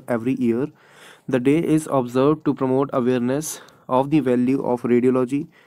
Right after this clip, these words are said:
contributing to safe patient care and continual improvement of public understanding of the important role of radiologist and radiographers play in the continuum of health care। ठीक है,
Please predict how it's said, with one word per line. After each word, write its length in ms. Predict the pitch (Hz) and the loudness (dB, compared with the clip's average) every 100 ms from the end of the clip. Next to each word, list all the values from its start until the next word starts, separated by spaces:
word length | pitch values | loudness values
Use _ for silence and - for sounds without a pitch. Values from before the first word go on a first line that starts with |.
| _ _ - | _ _ -2
contributing 560 | 135 135 151 147 156 151 | 0 2 2 2 0 0
to 80 | 143 - | -2 0
safe 220 | 135 151 156 - 139 | 0 0 -4 -4 0
patient 380 | 127 143 139 139 | 0 0 -4 0
care 180 | 139 147 - - | 0 0 -6 -4
and 240 | 127 135 135 | -4 -2 -2
continual 560 | 131 123 143 147 147 139 | -2 0 0 2 0 -2
improvement 580 | 120 131 127 131 135 - _ _ - | -4 -2 -2 -2 -4 -10 _ _ -2
of 220 | 127 139 - - | 0 0 -4 -4
public 280 | 127 120 143 | -4 -2 -6
understanding 680 | 143 127 123 120 123 120 135 143 _ _ - - - - | -4 -4 -4 -4 -4 -4 -4 -8 _ _ -20 -20 -8 0
of 200 | 151 147 | 0 2
the 160 | 143 127 | 2 2
important 460 | 127 127 139 135 | 2 2 2 0
role 220 | 123 127 127 | 2 4 4
of 180 | 123 | 2
radiologist 720 | 120 123 123 131 131 143 156 - - - - | 2 2 2 2 2 0 -2 -8 -20 -12 -4
and 200 | 143 131 | 0 2
radiographers 680 | 127 127 123 117 135 147 147 - | 2 2 2 0 -2 -4 -6 -4
play 260 | 139 147 147 | 0 0 0
in 140 | 135 | -2
the 160 | 127 147 147 | -2 -2 -2
continuum 520 | 131 127 135 135 143 147 - 127 | -2 0 0 0 0 -2 -4 -2
of 160 | 131 131 - | -2 -4 -8
health 180 | 117 113 - | -6 -8 -8
care। 180 | - - - _ _ _ - - - _ _ _ | -8 -8 -14 _ _ _ -18 -18 -20 _ _ _
ठीक 160 | - - | -6 -6
है, 160 | 143 | -6